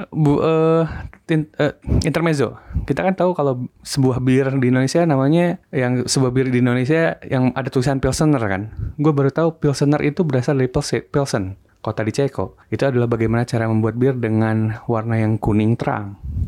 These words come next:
Nah, tapi kata, tapi Pilsenernya Indonesia itu bukan ngikutin gayanya Ceko. Kalau Pilsenernya Indonesia ngikutin gayanya Belanda. Makanya rasanya lebih pahit sedikit.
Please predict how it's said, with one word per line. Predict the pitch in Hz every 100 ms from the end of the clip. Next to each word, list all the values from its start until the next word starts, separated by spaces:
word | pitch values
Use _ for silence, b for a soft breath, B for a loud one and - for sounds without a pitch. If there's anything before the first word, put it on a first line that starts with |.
| -
Nah, | 104 98
tapi | - 110 -
kata, | 131 110 110 -
tapi | 117 143
Pilsenernya | 143 127 120 107 107
Indonesia | 101 98 95 92 110 139 -
itu | - 110 135
bukan | 127 117 - 110 107 107
ngikutin | 110 - 107 104 104
gayanya | 101 98
Ceko. | 98 135 - 104 - _
Kalau | - 104
Pilsenernya | 113 104 - 101 104
Indonesia | 98 98 98 135
ngikutin | 120 - 120 117
gayanya | 104 98 98
Belanda. | 98 95 95 90 - _ -
Makanya | 98 95 107 113
rasanya | 107 107 104 110 123
lebih | 117 107 107 110 98 -
pahit | 113 113 -
sedikit. | - 117 113 107